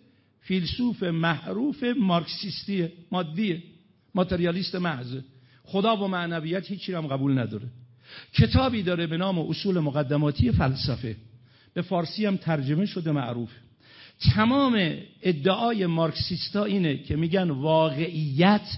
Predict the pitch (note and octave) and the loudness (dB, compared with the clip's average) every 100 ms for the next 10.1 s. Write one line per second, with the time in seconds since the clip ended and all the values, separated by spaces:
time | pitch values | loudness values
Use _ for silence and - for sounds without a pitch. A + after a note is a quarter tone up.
0 | - C3 C3 A2 A#2+ G#2+ G#2 F#2+ - - | -8 -2 -2 -2 -6 -6 -8 -10 -18 -20
1 | _ _ _ - C#3+ D#3 D3+ E3 G3 G#3 | _ _ _ -12 -6 -4 -2 -2 -2 -4
2 | - - - D3+ D#3 D#3 C3+ A#2+ B2 C3+ | -12 -14 0 0 0 -4 -4 -4 -4 -4
3 | A2+ B2+ A#2+ A#2+ - - - - D#3 C#3 | -4 -6 -6 -8 -12 -20 -12 -4 -2 0
4 | B2+ C3+ C3+ - C3+ C3 A2 C3+ B2 D#3+ | 0 0 -2 -2 -2 0 0 0 2 0
5 | C3+ - - - - D#3 D3+ F3+ F#3+ G#3 | -2 -6 -18 -20 -10 -4 2 2 4 4
6 | F3+ C#3+ B2+ - - - - _ - D#3 | 4 2 -2 -6 -14 -20 -20 _ -8 -4
7 | D3+ C#3+ D#3+ B2+ - - - F3 F3+ E3+ | -2 0 0 0 -4 -8 -8 -2 0 0
8 | C#3 D#3 B2 - F3 F3+ F3+ D3+ F3 E3+ | -2 -2 -2 -6 -2 0 2 0 0 0
9 | C#3+ A3 C4 - E3+ C#3 D#3 A2+ - - | 0 -2 -2 -2 0 0 0 0 -4 -8
10 | - | -10